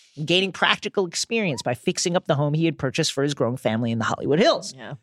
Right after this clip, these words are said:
Speaker 1: Quote, "I had a house at the time I wanted to remodel," Ford said in a two thousand fourteen Reddit A M A. <laughs> "I'd invest money in tools, but wouldn't have the money for materials, so I realized this was another way of putting food on the table." In his two thousand seventeen G Q profile, Ford tells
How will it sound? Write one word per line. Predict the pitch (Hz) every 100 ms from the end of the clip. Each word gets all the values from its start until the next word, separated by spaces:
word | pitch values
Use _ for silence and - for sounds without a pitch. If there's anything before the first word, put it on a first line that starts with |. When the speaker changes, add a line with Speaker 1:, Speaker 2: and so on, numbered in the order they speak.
| _
Speaker 1:
Quote, | 339 - - _ _ _ _ _
"I | 170 247
had | 294
a | 269
house | 285 330 -
at | 185
the |
time | 170 196 208
I | 226
wanted | 220 240 254 247
to |
remodel," | 247 254 277 285 220 -
Ford | - 139 120
said | - 143
in | 151
a | 117
two | - 151
thousand | 147 127 120
fourteen | 160 151 165 139
Reddit | 147 160
A | 156 160
M | 156
A. | 160 202 - -
<laughs> | - -
"I'd | 208 220
invest | 233 262 240
money | 254 247
in | 208
tools, | 170 339 330 269
but | 190 214
wouldn't | 220 214
have | 208
the | 196
money | 185
for | 165 147
materials, | 160 - 302 262 233 - _ - _
so | - 285
I | 262
realized | 254 262 247 220 196 - _ _ _
this | 175 277 -
was | 262
another | 233 208
way | 196 180
of | 156
putting | - 160 139
food | - 220
on | 170 95
the |
table." | - - - _ _ _ _
In | 170
his | 165
two | - 220
thousand | 185 151 147
seventeen | - 143 135 - 170 156 147
G | 135 151
Q | 135 - 302
profile, | 220 175 143 135 135 139
Ford | - 175 147
tells | 160 147 131